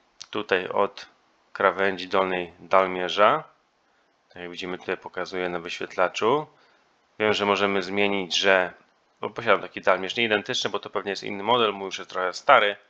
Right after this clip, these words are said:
Yy, na pewno można zmienić wiązkę, że zaczynam mierzyć od początku dalmierza, to jest druga opcja.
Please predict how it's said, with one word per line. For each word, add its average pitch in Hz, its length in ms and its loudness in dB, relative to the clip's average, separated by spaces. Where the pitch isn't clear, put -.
Yy, - 80 -14
na 101 140 -4
pewno 110 280 0
można 101 200 4
zmienić 95 320 -2
wiązkę, 101 360 -2
że 92 180 -4
zaczynam 101 440 -2
mierzyć 95 420 -4
od 110 160 2
początku 101 500 0
dalmierza, 98 460 -2
to - 100 -8
jest 82 160 -8
druga 107 260 -4
opcja. 170 500 2